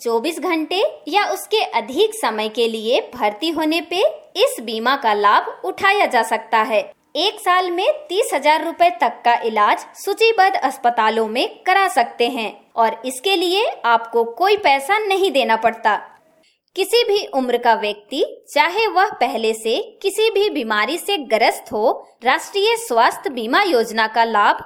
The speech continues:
उठा सकता है। बीपीएल लिस्ट में जिनका नाम हो, मनरेगा में पिछले वर्ष जिसने कम से कम पन्द्रह दिन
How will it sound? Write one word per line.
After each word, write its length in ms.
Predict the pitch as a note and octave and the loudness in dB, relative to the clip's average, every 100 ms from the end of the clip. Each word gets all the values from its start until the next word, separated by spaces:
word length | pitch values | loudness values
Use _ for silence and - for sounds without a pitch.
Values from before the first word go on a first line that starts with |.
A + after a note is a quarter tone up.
| - | -10
उठा 300 | - G4 G#4 | -6 0 2
सकता 400 | F4 A#3 - A#3 | 2 0 0 0
है। 220 | A3+ A#3+ G3+ - _ _ _ _ _ | 2 0 -2 -6 _ _ _ _ _
बीपीएल 540 | A3+ E4+ G4 F#4+ A4+ F#4 | -6 -4 -2 0 0 0
लिस्ट 320 | B3+ D#4+ - | -2 -4 -4
में 260 | F4 G#4 - | -2 -2 -4
जिनका 400 | A3+ A3+ A#3 A3+ | -6 -4 -2 -2
नाम 380 | A3 G#3+ F4 | 0 0 0
हो, 400 | E4+ A3+ A3+ F4+ - _ _ _ _ _ | -2 0 0 0 -6 _ _ _ _ _
मनरेगा 520 | B3+ E4+ F4+ G4 A4 G#4 | -2 0 0 0 2 0
में 400 | B3+ B3+ B4 - | 0 -2 -6 -10
पिछले 340 | C#4 C#4+ F4+ G4+ | -12 -6 -2 2
वर्ष 300 | F#4 - - G#3 | 2 2 -2 -10
जिसने 320 | A#3 A#3 A3+ A3+ | -8 -6 -6 -4
कम 160 | D#4+ G4 | -2 -2
से 200 | - B4 B4 | 0 -2 0
कम 220 | A#3+ A3+ E4+ - - | -2 -2 -4 -8 -4
पन्द्रह 340 | E4+ G4+ A#4 | -2 0 0
दिन 300 | D#4+ F4+ G4+ | -2 -4 -4